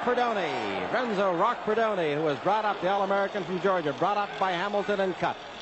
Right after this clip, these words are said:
Winnipeg, Edmonton, and then he replaced the great Ed McWaters when McWaters went out with the, uh, knee operation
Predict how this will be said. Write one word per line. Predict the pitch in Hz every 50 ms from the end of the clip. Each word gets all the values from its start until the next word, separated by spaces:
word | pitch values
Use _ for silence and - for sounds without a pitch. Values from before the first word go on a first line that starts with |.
| - - - - - - - - - - - -
Winnipeg, | 127 160 175 170 - - 175 175 165 156
Edmonton, | 190 202 185 202 185 - 202
and | 185 175 170 190
then | 185 180
he | 165 170
replaced | 170 175 170 - - - 214 208 190 -
the | 185 180
great | 196 202 202 185
Ed | 202 233 208
McWaters | 233 233 - 220 214 190 165 147 143 131
when | 123 156 156
McWaters | 156 160 - 175 185 175 160 156 151 139
went | 147 156
out | 165 175 180 165
with | 175 170 -
the, | 160 160 160 156 156
uh, | 156 151
knee | 147 170 175
operation | 165 160 160 160 - 156 160 151 151 143 - 156 151 156 156